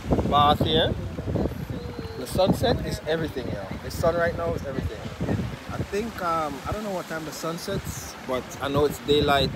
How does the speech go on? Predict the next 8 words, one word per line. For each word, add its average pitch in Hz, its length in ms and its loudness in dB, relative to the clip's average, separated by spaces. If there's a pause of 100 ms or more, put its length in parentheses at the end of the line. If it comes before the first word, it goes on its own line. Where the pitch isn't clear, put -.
twenty-four 135 500 -2 (100)
hours. 143 540 0 (640)
So 123 260 0 (640)
stay 147 300 0
tuned 147 240 0
to 139 100 -4
see, 143 220 -2
like, 117 240 2